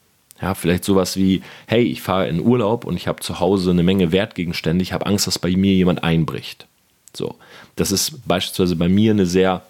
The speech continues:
tief verankerte Angst, nicht weil wir jetzt so viel Wertgegenstände zu Hause haben, das wäre jetzt auch dumm zu sagen in dieser Podcast-Folge, ähm, sondern weil bei mir zu Hause,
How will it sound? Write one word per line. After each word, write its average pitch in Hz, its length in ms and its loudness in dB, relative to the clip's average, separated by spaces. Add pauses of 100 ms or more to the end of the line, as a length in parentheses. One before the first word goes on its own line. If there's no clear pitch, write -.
(120)
tief 107 220 -2
verankerte 92 460 -2
Angst, 110 320 0
nicht - 180 -4
weil 87 160 4
wir 95 100 4
jetzt 92 140 -2
so 95 100 -6
viel 87 200 -2
Wertgegenstände 90 760 0
zu - 140 -8
Hause 80 240 0
haben, 107 300 -2
das - 240 -14
wäre 78 220 0
jetzt - 100 -2
auch 80 120 -2
dumm 98 220 2
zu - 140 -6
sagen 92 220 2
in 95 100 0
dieser - 200 -6
Podcast-Folge, 73 760 -6 (500)
ähm, 104 440 0 (340)
sondern 107 680 0 (300)
weil 92 420 0
bei 85 160 0
mir 113 220 2
zu 90 200 -6
Hause, 98 520 0